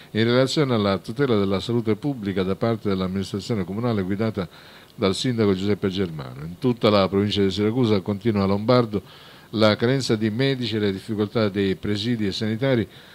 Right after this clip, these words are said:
sono al centro del dibattito politico. Apprendiamo comunque dalle pagine social del sindaco di Solarino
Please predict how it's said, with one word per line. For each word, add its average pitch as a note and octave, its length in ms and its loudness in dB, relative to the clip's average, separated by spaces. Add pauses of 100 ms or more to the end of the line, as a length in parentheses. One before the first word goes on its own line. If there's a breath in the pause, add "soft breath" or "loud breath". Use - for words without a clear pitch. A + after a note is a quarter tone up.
(100)
sono B2 280 0
al A2 100 0
centro C#3 420 -2
del A2+ 120 2
dibattito G#2+ 500 0
politico. A2+ 520 -2 (560)
Apprendiamo A2+ 520 2
comunque A#2+ 380 0
dalle F#2+ 260 0
pagine G#2 400 -2
social A#2+ 400 -2
del F#2+ 220 -4
sindaco G#2+ 380 -2
di G2 80 -2
Solarino A#2+ 520 -2